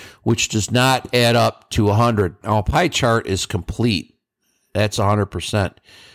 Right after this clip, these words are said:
So there's a piece of this <laughs> fucking pie missing, okay? They have neutral at twenty percent in the pie, but underneath it, they have it at thirty-nine percent. So there's forty, almost forty percent of the people.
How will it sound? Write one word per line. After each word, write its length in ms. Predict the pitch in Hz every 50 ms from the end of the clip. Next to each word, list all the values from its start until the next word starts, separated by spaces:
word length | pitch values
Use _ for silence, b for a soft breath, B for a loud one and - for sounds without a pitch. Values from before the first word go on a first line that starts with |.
| B B B
So 360 | - - - 104 104 104 104
there's 160 | 107 104 92
a 80 | 98 98
piece 320 | - - 151 151 - -
of 40 | 139
this 160 | 127 123 -
<laughs> 120 | - - -
fucking 320 | - - - - 139 117
pie 400 | - - - 135 - - - - -
missing, 640 | 113 - - - - - - - 123 - - - -
okay? 340 | 104 101 - 110 101 98 95 B B B B B B B B B
They 160 | 135 139 147
have 200 | 160 170 165 147
neutral 380 | 151 175 208 - - 196 160 156
at 80 | 147
twenty 260 | - - 147 151 165 170
percent 500 | - - 131 - - 143 131 127 - - - b b b b b
in 160 | - 123 123 113
the 80 | 113
pie, 800 | - - - - 196 175 131 104 92 90 85 90 101 110 - - _ _ _ _ _ _ _ _ _ _ _ _ _ -
but 100 | - 117
underneath 480 | 120 120 117 113 107 117 120 110 -
it, 120 | 120 107 -
they 120 | - 104
have 200 | 104 104 104 104
it 80 | 98 90
at 120 | 90 -
thirty-nine 520 | - - 113 104 104 90 92 98 101 98 87
percent. 360 | - 78 - - 98 82 -
So 140 | - - 131
there's 200 | 113 107 104 -
forty, 580 | - - - - - 151 156 170 165 151 135
almost 400 | - 127 143 170 175 175 - -
forty 280 | - - 156 147 135 131
percent 340 | - 127 110 - 127 120 113
of 60 | 107
the 60 | 98
people. 460 | - 117 113 110 - 90 90 98 -